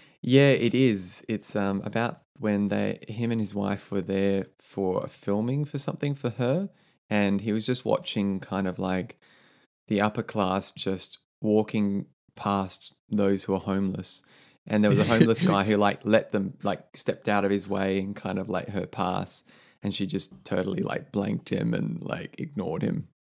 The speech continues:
Speaker 1: So, just
Speaker 2: She was, like,
Speaker 1: reflecting.
Speaker 2: talking about Yale Town. I was like, "What's it?" Okay.
Speaker 1: Yeah,
Speaker 2: Yeah,
Speaker 1: it could
Speaker 2: interesting.
Speaker 1: be, it could be Downtown East Side. I don't know. I don't know where they'd be filming.
Speaker 2: Yeah, yeah. So I just found that, uh, strange that s-, Elbow would write a song about the city that I live in, but, um,
Speaker 1: Yeah.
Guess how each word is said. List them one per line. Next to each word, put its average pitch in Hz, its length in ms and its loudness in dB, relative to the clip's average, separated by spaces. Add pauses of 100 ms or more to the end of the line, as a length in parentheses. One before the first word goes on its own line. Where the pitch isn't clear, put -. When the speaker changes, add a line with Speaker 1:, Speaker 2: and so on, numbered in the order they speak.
(140)
Speaker 1:
So, - 300 -6 (920)
just - 180 -10
Speaker 2:
She - 80 -10
was, 104 60 -4
like, 139 160 -2
Speaker 1:
reflecting. 139 180 -8
Speaker 2:
talking 151 200 2
about 117 180 4
Yale 127 320 4
Town. 143 500 4
I 131 40 0
was 123 120 -2
like, 120 220 -2
"What's 135 260 -10
it?" - 80 -14 (100)
Okay. - 180 -10 (280)
Speaker 1:
Yeah, 135 100 2
Speaker 2:
Yeah, 120 100 6
Speaker 1:
it - 20 2
could 107 100 2
Speaker 2:
interesting. 127 300 2
Speaker 1:
be, 104 120 2
it - 180 -12
could - 160 -4
be 104 180 0
Downtown 101 380 -2
East 101 160 -2
Side. 92 140 -2
I - 20 -2
don't 95 140 -4
know. 98 200 -4 (160)
I 107 60 -2
don't 98 100 0
know 101 80 -2
where 143 100 -4
they'd - 160 -6
be - 160 -6 (160)
filming. - 460 -8 (400)
Speaker 2:
Yeah, 123 160 -2
yeah. 131 160 2 (100)
So 127 380 2
I 131 80 2
just 147 140 2
found 147 180 0
that, 123 120 -2 (760)
uh, 127 140 -6 (120)
strange 143 380 2
that 139 120 0
s-, - 280 -10
Elbow 135 260 4
would 131 120 2
write 131 120 6
a 135 60 2
song 131 260 4
about 131 380 2
the 139 80 -12
city 135 240 -6
that 131 120 -6
I 135 60 -2
live 139 200 -4
in, 123 200 -8
but, 147 120 -10 (420)
um, 123 100 -8
Speaker 1:
Yeah. 135 260 0